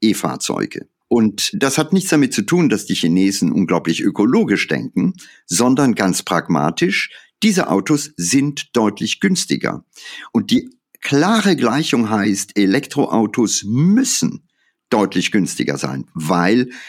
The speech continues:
sie sind weit weniger komplex als ein Verbrenner. Also nur mal so zum Vergleich, ein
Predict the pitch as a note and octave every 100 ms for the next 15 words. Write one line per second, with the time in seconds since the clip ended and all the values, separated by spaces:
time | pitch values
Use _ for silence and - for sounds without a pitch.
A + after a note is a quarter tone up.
0 | - - - E2+ F#2 D#2+ G2 G2+ A#2+ C3
1 | C3 - C#3 C#3 C#3+ C#3+ - - F#2+ G2+
2 | - F#2 G#2 - G#2+ F2 G2 A2+ A2+ G#2
3 | C2 D2+ E2+ F2 F2 F#2 E2+ D#2+ F2 -
4 | F2+ A2+ A#2 B2 A#2+ - E2+ E2 D#2+